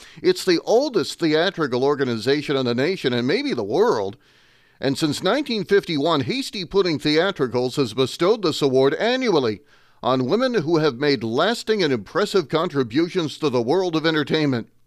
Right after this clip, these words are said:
Coolidge saw a career resurgence following her Emmy-winning turn as Tanya McQuoid Hunt in the acclaimed H B O series The White Lotus. She headlined a parade through the streets of cold Cambridge, Massachusetts, Saturday afternoon,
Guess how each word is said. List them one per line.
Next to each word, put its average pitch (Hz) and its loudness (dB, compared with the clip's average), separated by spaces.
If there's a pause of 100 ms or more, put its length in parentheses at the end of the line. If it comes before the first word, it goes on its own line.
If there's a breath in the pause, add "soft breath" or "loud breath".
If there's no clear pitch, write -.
(540 soft breath)
Coolidge 208 0
saw - 0
a 175 0
career 202 -2
resurgence 240 -4
following 190 -2
her 139 0
Emmy-winning 190 0
turn 208 0
as 131 -2
Tanya 240 -2
McQuoid 208 0
Hunt 190 -2 (540 soft breath)
in 113 -4
the 131 2
acclaimed 180 2
H 170 2
B 160 2
O 147 6
series 143 -2
The 127 -2
White 139 2
Lotus. 139 0 (440 loud breath)
She 175 2
headlined 226 2
a 135 4
parade 165 2
through 147 -4
the 120 -2
streets 165 -2
of 156 0
cold 165 2
Cambridge, 151 -4
Massachusetts, 143 -2
Saturday 143 4
afternoon, 147 0